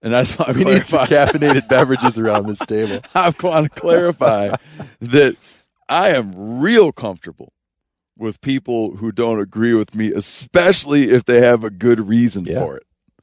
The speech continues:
Speaker 1: Um, a reason that I accept is valid. So it's complicated. Carl, thank you very much for joining
Speaker 2: <laughs>
Speaker 1: us.
Speaker 2: You bet, man. Always glad to be here.
Speaker 1: Um, you always say things that make, <laughs> despite all the shit I've been saying,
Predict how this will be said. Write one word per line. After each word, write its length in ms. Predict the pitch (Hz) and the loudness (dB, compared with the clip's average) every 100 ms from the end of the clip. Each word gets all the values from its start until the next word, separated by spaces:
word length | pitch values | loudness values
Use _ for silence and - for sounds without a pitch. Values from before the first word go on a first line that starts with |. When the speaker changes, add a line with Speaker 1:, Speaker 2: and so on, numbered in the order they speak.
| _ _ _ _ - | _ _ _ _ -10
Speaker 1:
Um, 300 | 107 104 101 | -4 -4 -4
a 120 | 110 | -4
reason 380 | 107 120 127 120 | -2 0 2 0
that 140 | 110 110 | 2 4
I 160 | 117 | 6
accept 380 | 117 - 123 107 | 4 4 2 2
is 140 | 104 | -4
valid. 460 | 87 95 92 82 76 _ _ | -2 0 0 -4 -8 _ _
So 180 | - 139 | -8 -6
it's 140 | 104 - | -6 -4
complicated. 540 | 135 127 - 101 80 _ _ _ | -2 -2 -4 -8 -8 _ _ _
Carl, 280 | - 165 165 | 2 4 4
thank 220 | 160 190 | 2 -2
you 60 | 165 | 0
very 160 | 143 | 0
much 200 | 135 123 - | 0 -2 -4
for 60 | |
joining 400 | - - - - | -4 -4 -4 -8
Speaker 2:
<laughs> 20 | |
Speaker 1:
us. 220 | 80 - - _ _ _ _ _ | -10 -20 -20 _ _ _ _ _
Speaker 2:
You 80 | - | -12
bet, 200 | - - | -8 -6
man. 240 | 73 71 78 _ - | -4 -6 -10 _ -2
Always 200 | 85 82 | -2 0
glad 200 | 92 87 | 0 0
to 60 | |
be 120 | 85 | -2
here. 200 | 82 76 76 | -6 -8 -8
Speaker 1:
Um, 460 | 117 120 117 110 101 _ - | -4 -2 -2 -6 -12 _ -16
you 260 | 117 131 | -6 -2
always 460 | 120 139 160 170 160 | 2 2 2 0 -4
say 340 | - 135 110 | -2 0 2
things 640 | 104 113 104 101 98 - _ _ _ _ _ _ _ | -2 -4 -6 -8 -14 -20 _ _ _ _ _ _ _
that 180 | 101 107 | -8 -6
make, 400 | 104 110 117 107 _ _ | -4 0 0 -2 _ _
<laughs> 120 | _ - - - | _ -18 -16 -12
despite 420 | 127 - 127 160 | -12 -4 0 2
all 180 | 147 139 | 2 0
the 80 | |
shit 240 | 123 - 139 | -2 0 2
I've 140 | 113 | 2
been 140 | 104 - | 0 -6
saying, 380 | - 131 123 | 0 0 0